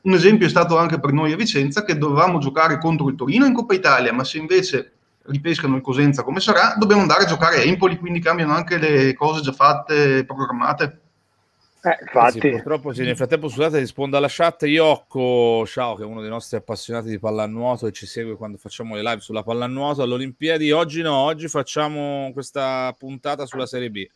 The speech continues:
Speaker 3: Non seguiremo Italia-Australia di basket. Seguiremo Italia-Nigeria nei prossimi giorni. Riecco Ciro, vediamo se riusciamo a farla entrare. Ciro, ci senti ora?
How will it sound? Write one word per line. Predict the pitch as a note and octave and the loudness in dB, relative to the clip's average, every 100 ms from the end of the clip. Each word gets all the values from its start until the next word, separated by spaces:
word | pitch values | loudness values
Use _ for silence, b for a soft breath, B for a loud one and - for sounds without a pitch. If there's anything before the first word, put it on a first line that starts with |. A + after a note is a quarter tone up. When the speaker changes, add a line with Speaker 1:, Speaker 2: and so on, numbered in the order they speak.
| _ _ _ | _ _ _
Speaker 3:
Non | C3 | -14
seguiremo | C3 C#3 C3 C#3+ C#3 | -10 -8 -6 -4 -4
Italia-Australia | C3 C3+ C3 B2 - C3+ C#3 | -4 -2 -2 -4 -4 -2 -2
di | B2+ | -6
basket. | A#2 A2+ G2 - G2+ - G2+ F#2 _ _ _ _ | -4 -4 -6 -10 -18 -18 -20 -20 _ _ _ _
Seguiremo | _ A2 B2 C3+ | _ -10 -6 -6
Italia-Nigeria | B2 B2 B2+ B2 A2+ A#2+ A2+ | -2 -2 -2 -6 -6 -4 -4
nei | A2+ | -8
prossimi | A2 A2 - A2 | -10 -12 -12 -14
giorni. | G2+ F#2 F2+ | -10 -10 -8
Riecco | A#2+ D3 D3 D3+ | -6 -6 -6 -12
Ciro, | - F3+ | -6 -4
vediamo | B2 C3 B2+ | -4 -6 -10
se | A#2+ | -14
riusciamo | A2+ C3+ | -14 -14
a | C3+ | -14
farla | B2+ A#2+ | -12 -12
entrare. | B2+ - D#3+ F#3 F#3+ G3 _ _ _ _ _ _ _ | -14 -8 -4 -4 -4 -10 _ _ _ _ _ _ _
Ciro, | - D#3 | -4 -4
ci | B2+ | -4
senti | A#2+ D#3+ B2 C#3 | 0 -2 0 0
ora? | B2+ A#2 C#3+ | 2 2 0